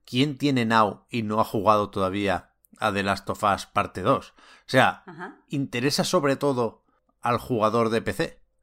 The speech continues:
Speaker 1: que, que usa PlayStation Now en la nube a la espera de ver si se deciden o no a sacar una versión específica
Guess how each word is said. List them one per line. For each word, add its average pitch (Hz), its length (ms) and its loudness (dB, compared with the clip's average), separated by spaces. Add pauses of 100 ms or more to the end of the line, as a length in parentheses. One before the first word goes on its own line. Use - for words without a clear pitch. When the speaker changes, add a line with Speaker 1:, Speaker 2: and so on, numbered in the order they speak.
(360)
Speaker 1:
que, 98 300 -4
que 101 180 -4
usa 98 480 0
PlayStation 101 540 -6
Now 98 560 0 (260)
en 104 140 -4
la 95 100 -2
nube 101 480 0
a 98 80 0
la 95 100 0
espera 101 400 0
de 101 380 -2 (340)
ver 104 260 -2
si - 140 -8
se 101 140 -6
deciden 101 460 0
o 98 80 2
no 101 180 2
a 92 60 0
sacar 98 260 -4
una 98 180 -2
versión 101 480 -2
específica 98 960 -4